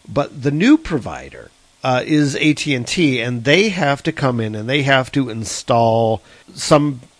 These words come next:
hardware and, you know, kinda get things up and running, and it's gonna take about four hours for them to do. So I called on, on Monday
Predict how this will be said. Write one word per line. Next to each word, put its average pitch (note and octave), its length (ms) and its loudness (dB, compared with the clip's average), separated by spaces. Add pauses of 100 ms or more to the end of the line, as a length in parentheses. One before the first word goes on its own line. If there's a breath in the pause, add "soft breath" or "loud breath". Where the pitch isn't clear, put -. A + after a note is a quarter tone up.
(100)
hardware A#2+ 800 4 (560)
and, A#2 560 -6 (300 loud breath)
you - 240 -6
know, B2 40 -4
kinda C#3 220 2
get B2+ 320 2
things C3 540 -2
up C#3 200 -2
and A#2 240 -4
running, A2+ 460 0
and A2+ 100 -6
it's A2+ 160 -6
gonna B2 160 -6
take B2 220 0
about A2+ 220 -4
four C3 320 4
hours A2 320 0
for - 140 -6
them F#2+ 200 -8
to - 140 -8
do. D#3+ 340 4
So C3+ 380 2 (280 loud breath)
I - 100 -2
called G#3 500 0 (460)
on, B2 360 -2
on B2+ 160 -2
Monday A2+ 500 0